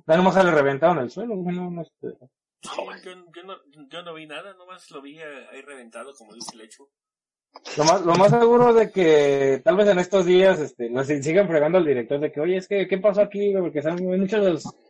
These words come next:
Speaker 1: agujeros argumentales, güey, no los puedes llenar con magia, güey, o con reinicios, güey, ya, párala tú."
Speaker 2: O sea, sí se puede, pero qué mamada.
Speaker 1: Pero no,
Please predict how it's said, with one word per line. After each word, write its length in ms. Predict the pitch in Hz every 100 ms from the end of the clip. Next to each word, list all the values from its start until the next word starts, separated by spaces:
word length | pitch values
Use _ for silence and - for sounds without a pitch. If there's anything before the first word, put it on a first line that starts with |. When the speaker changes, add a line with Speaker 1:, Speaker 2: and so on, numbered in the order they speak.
| _ _ _ _ _ _
Speaker 1:
agujeros 300 | 143 143 190
argumentales, 580 | 196 143 139 143 190 208
güey, 220 | 202 202
no 100 | 190
los 120 | 190 190
puedes 160 | 202
llenar 260 | 180 156 185
con 160 | 202 160
magia, 280 | 175 214
güey, 160 | 202 202
o 120 | 190
con 180 | 156 139
reinicios, 640 | 131 135 147 190 220 214
güey, 180 | 208 202
ya, 200 | 156 147
párala 280 | - 208 196
tú." 100 | - - - - _ _ _ _ _ 339 _ _ _ _ _ _ _ _ _ _ _ _ _
Speaker 2:
O 80 | 233
sea, 120 | 254
sí 100 | -
se 120 | 247
puede, 380 | 254 175 185 170
pero 460 | - 107 101 92 _ _ _ _
qué 100 | 117
mamada. 400 | 123 107 113 101 _ _ _ -
Speaker 1:
Pero 260 | 127 123
no, 240 | 127 135